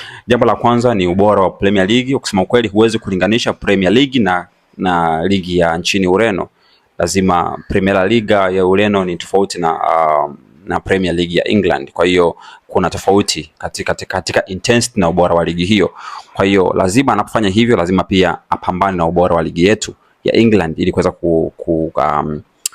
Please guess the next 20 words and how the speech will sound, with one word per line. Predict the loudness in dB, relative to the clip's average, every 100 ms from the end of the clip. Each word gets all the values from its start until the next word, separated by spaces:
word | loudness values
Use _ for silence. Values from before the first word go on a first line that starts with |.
| _ _ _ -4
kuifa-, | 2 2 2 -2
kuifikisha | 0 -2 -2 -2 -2
klabu | 0 0 0
mahali | 0 -2 -4
ambapo | -2 -2 0 0 0
panatakiwa | -4 -6 -8 -6 -4 -4
kuwa. | -6 -6 -4
Lakini | -4 -2 -2
jambo | -2 -2
la | -2
pili | -2 0 2
ni, | 2 4 2 2
um, | 0 0 0 -2 -8 _ _ _ _ _ -20 _ _ _
lazima | -2 2 2 2 2 0 -4 -10
board, | -2 2 4 2 0 -8 -12 -6
lazima | -4 0 0 2 2 0
viongozi, | 0 0 2 2 2 0 -2 0
lazima, | 0 -2 0 2 2 2 2 0
uh, | -2 -8 _ _ _ _ _ _ _ -16 -10 -2
wamiliki, | 0 2 4 2 2 0 0 0